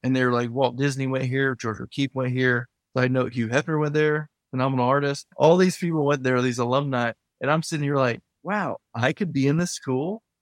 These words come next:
"That sounds pretty neat. Maybe I'll try it." And my teacher, same awesome teacher, tried to get me not to go there only because he wanted to get my heart broken 'cause you have to have a lot of money or study art your whole life, and I had neither. But again, optimism, man, I just went for it. I thought I would go up there,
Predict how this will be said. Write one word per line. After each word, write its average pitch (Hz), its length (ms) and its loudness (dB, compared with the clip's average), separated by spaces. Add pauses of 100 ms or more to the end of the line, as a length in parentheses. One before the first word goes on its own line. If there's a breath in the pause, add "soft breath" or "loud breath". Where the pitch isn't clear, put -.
"That - 140 -2
sounds 147 260 0
pretty 120 240 -4
neat. 127 340 -4 (160)
Maybe 170 200 2
I'll 180 100 6
try 196 340 0
it." - 200 -4
And 127 160 -4
my 120 100 2
teacher, 160 400 -4 (160)
same 170 300 2
awesome 135 380 -2
teacher, 120 480 -4 (100)
tried 127 180 0
to 127 60 -2
get 123 160 -4
me 120 80 -2
not 117 240 0
to 151 80 -16
go 156 160 2
there 175 340 -2
only 135 180 0
because 127 260 -4
he 131 100 0
wanted 123 300 0 (240)
to 143 60 -6
get 139 160 0
my 120 120 2
heart - 200 0
broken 135 360 0
'cause 117 240 -6 (260)
you 123 140 -4
have 135 120 0
to 135 60 0
have 123 120 2
a 123 40 -6
lot 131 220 0
of 131 60 0
money 131 240 0
or 120 80 0
study 123 300 -2
art 120 140 2
your 120 100 -4
whole 113 120 0
life, 113 260 0
and 117 80 -2
I 113 40 0
had 110 120 -2
neither. 131 420 -4 (240)
But 131 80 -2
again, 160 240 0
optimism, 120 600 -4
man, 127 220 0
I 131 80 2
just 127 240 -8
went 139 240 -6
for 123 180 -2
it. 113 80 -4
I 120 120 -4
thought 120 400 -2
I 120 100 -4
would 107 200 -6
go 127 140 0
up 143 200 -2
there, 151 260 -4